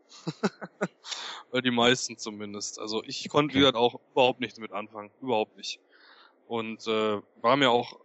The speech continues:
Speaker 1: einer von denen, die mir am alleregalsten waren. Selbst, selbst Snoop Dogg habe ich dann auch lieber gesehen als den, weil,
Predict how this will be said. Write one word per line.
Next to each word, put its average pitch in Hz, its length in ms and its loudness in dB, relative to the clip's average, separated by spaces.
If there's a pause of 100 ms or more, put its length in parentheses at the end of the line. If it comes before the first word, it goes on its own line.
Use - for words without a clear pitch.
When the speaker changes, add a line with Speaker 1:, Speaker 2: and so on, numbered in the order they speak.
Speaker 1:
einer 131 260 2
von 127 220 -6
denen, 123 280 0
die 120 100 -4
mir 120 220 0
am 113 300 -8
alleregalsten 117 840 2
waren. 98 300 -2 (140)
Selbst, 113 380 0
selbst 120 280 -4
Snoop 151 300 -2
Dogg 101 220 -2
habe 104 120 0
ich - 80 -12
dann 98 160 -6
auch 98 80 -4
lieber 107 260 -2
gesehen 101 340 0
als 95 220 -4
den, 98 220 -2
weil, 101 320 4